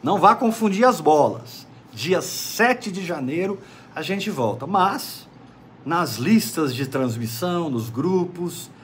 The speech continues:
a gente tá ali aquecidos no Espírito, falando com vocês, recebendo vocês no privado,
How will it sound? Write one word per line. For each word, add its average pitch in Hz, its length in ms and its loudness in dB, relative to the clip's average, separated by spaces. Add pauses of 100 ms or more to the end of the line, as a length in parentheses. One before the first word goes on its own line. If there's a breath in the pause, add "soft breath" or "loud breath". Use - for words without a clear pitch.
(300 loud breath)
a 104 100 -10
gente 139 280 -4
tá 143 200 2
ali 131 220 0
aquecidos 143 720 -2
no 131 140 -4
Espírito, 123 680 -6 (440 loud breath)
falando 147 440 2
com 139 140 -6
vocês, 117 540 -2
recebendo 160 520 -2
vocês 131 440 -4
no 127 100 -6
privado, 131 760 -2